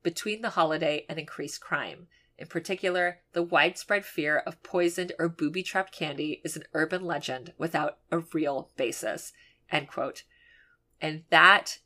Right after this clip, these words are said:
is the origins of trick-or-treating, as well as the possible origin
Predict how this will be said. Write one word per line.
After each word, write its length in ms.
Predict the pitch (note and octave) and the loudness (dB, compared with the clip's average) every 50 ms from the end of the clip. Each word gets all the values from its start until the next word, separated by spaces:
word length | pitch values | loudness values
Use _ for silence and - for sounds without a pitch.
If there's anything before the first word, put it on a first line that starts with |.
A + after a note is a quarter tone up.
| _ _ | _ _
is 280 | - E3 E3 D#3+ E3 D#3+ | 4 4 4 4 2 -2
the 240 | D#3 C#3+ C#3 - _ | -4 -4 -4 -4 _
origins 640 | - E3+ F#3 G3 G3+ G3 - - F#3+ F3+ F3+ F3+ F3+ - - - | 6 8 8 8 8 6 2 -2 -2 -2 -2 -4 -8 -6 -4 -4
of 140 | D#3 D3+ | -4 -4
trick-or-treating, 1000 | - - - F#3+ F#3 F3+ - G#3+ - - - - E3 D#3+ D#3+ D#3+ D3+ D3 D3 C#3 - - | -4 -4 -2 -2 -2 -2 -2 -4 -2 -2 0 0 2 2 0 -2 -4 -6 -10 -12 -6 -2
as 180 | D3 E3 D#3+ - | -2 -2 0 0
well 140 | D#3 D3+ D#3 | 0 0 0
as 100 | D#3+ D#3+ | 0 0
the 120 | - D#3+ | -2 -2
possible 680 | E3 - - - F3+ F3 F#3 - - - F3+ F3+ - - | -2 -4 0 2 4 4 4 2 -2 0 0 0 0 0
origin 560 | - D3+ C#3+ C#3+ - - - C#3+ C#3 C#3 E3+ | 0 0 0 0 0 -2 -4 -4 -4 -6 -10